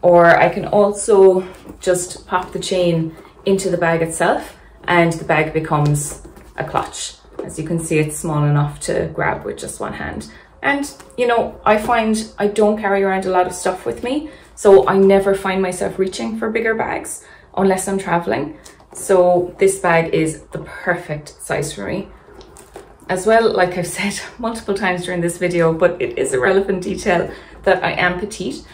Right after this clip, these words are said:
so I do not want to be swamping my frame by using a bigger bag. This size bag I find is absolutely perfect for my frame and just looks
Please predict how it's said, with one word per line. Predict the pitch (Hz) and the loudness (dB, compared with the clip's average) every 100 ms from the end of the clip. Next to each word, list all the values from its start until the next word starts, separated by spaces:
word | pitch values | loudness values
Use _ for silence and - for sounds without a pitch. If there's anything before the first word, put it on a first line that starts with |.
| - - | -20 -2
so | 214 196 - | 6 6 6
I | |
do | 175 196 190 | 0 -2 -2
not | 185 - 180 | 0 0 0
want | 180 175 | 0 -2
to | 175 | -6
be | 165 | -6
swamping | 156 180 165 165 170 | -4 0 0 0 -2
my | 156 147 | 0 0
frame | 147 170 165 151 147 - | -2 -4 0 0 -2 -2
by | 156 | -2
using | 147 165 170 160 156 143 | -2 -2 -2 -2 -4 -4
a | |
bigger | - 165 165 | -2 2 2
bag. | 160 151 233 254 - - - - | 2 -2 -4 -8 -16 -20 -20 2
This | 196 - | 2 2
size | 196 170 | 0 0
bag | 170 165 165 151 | 0 -4 -4 -4
I | |
find | 147 - 170 156 | -6 -4 -6 -4
is | - 156 156 - | -4 -4 -4 -6
absolutely | 165 - 170 - | -8 -8 -8 -8
perfect | 165 - 147 - - | -6 -6 -6 -6 -8
for | - 156 | -8 -2
my | 147 | 0
frame | 147 160 151 143 | 0 -2 0 0
and | 139 147 143 143 | 0 0 0 0
just | - 147 - | -2 -8 -4
looks | 151 147 - - | -4 -4 -10 -14